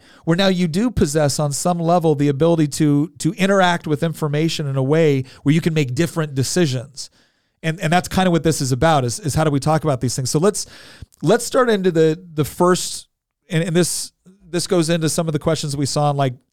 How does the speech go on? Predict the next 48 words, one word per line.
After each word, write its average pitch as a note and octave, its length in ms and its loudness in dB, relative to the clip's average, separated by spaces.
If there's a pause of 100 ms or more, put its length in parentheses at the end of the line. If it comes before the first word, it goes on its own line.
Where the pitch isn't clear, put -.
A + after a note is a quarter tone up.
time D3+ 280 -4
blindness B2 460 -4
or B2+ 60 -2
being C#3 240 -4
hired C3 460 -4
or B2 80 -4
whatnot. C3 440 -4 (460)
So, F#3+ 240 0
so E3+ 180 -2
why F3 380 2
in A3 340 -2
general, C#3 520 -4
we're C#3 100 -2
gonna D#3+ 120 2
get E3+ 140 2
into D#3 100 -2
some E3 160 -2
of D#3 40 -2
these D3 140 2
questions B2+ 520 -4
that, D3 180 -2
that C#3 100 -2
get C#3 140 -2
asked, B2 300 -4
like, C3+ 160 -6 (260)
why E3 220 2
can't F3+ 260 0
I E3 80 2
get D3+ 200 0
hired C#3 320 0
or C3+ 40 -2
why C3 220 0
can't C3+ 240 -4
I B2+ 80 -2
get B2+ 160 -4
a - 20 0
good A#2 240 -4
job? A#2 440 -4
So D3+ 160 0
let, F3+ 280 -2
let's F#3 220 0
look A3 100 0
at A3+ 80 -2
this E3 160 0
first, - 500 -2
um, C3 420 -6 (260)
report C#3 420 -2
here. A#2 280 -8